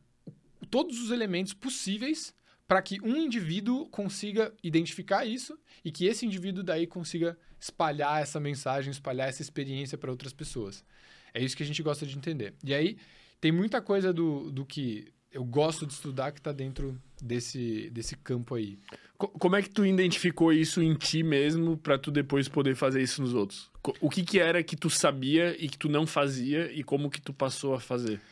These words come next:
Speaker 1: Cara, vou ser bem honesto, assim, não é que eu sabia, né? Não é que eu sou aqui perfeito com relação a essas coisas. Até porque, na minha opinião, procrastinação não tem cura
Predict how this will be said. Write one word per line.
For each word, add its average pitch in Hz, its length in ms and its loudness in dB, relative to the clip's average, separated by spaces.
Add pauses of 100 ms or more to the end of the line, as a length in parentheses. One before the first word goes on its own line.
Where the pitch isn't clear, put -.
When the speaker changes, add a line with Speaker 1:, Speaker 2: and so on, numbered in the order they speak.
(100)
Speaker 1:
Cara, 151 200 6
vou 131 120 -2
ser 156 120 -4
bem 139 120 0
honesto, 143 500 -2
assim, 113 320 -8 (340)
não 131 180 -4
é 147 60 -2
que 151 100 -6
eu 208 40 0
sabia, 143 640 -2 (120)
né? 110 220 -10
Não 120 180 -4
é 131 80 0
que 143 100 -6
eu 156 80 0
sou 165 240 0
aqui 160 260 -4
perfeito 139 600 -2
com 123 120 -6
relação 120 340 -4
a - 20 -8
essas 117 220 -10
coisas. 101 440 -8 (320)
Até 117 240 0
porque, 156 420 -2 (320)
na 120 120 -4
minha 170 200 2
opinião, 143 460 0 (720)
procrastinação 165 680 0
não 175 140 0
tem 294 180 -6
cura 113 360 -4